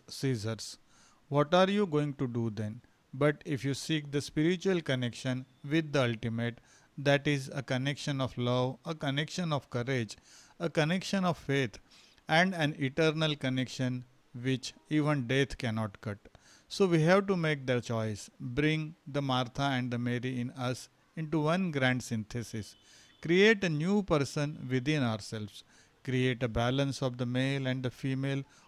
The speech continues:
also in ourselves, so that if we are male, we have all the love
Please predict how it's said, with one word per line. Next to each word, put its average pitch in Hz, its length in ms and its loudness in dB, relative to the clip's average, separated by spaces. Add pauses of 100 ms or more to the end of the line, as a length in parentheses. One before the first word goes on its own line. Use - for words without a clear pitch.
also 156 440 4
in 185 200 4
ourselves, 131 580 0
so 123 280 -2
that 127 340 0 (400)
if 196 320 2
we 143 160 6
are 123 120 4
male, 120 380 0 (360)
we 131 180 2
have 131 220 4
all 151 340 4
the 143 160 -2
love 131 400 2